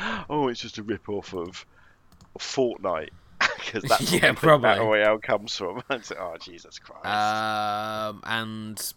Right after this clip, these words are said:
Speaker 2: back in two thousand twelve, the C W network were in talks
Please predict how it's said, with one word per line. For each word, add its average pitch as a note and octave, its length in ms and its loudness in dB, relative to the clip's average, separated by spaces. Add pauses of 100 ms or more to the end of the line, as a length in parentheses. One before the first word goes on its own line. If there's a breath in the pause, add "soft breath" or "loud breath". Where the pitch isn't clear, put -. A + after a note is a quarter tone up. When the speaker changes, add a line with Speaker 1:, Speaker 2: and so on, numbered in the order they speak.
Speaker 2:
back D3 260 2
in C3 160 -6
two A#2+ 220 -6
thousand G2+ 560 -6
twelve, G2+ 720 -2
the F#2+ 100 -12
C A#2 200 -6
W G2 300 -6
network F#2 640 -8
were F#2 380 -4 (100)
in F#2 440 -10
talks - 580 -4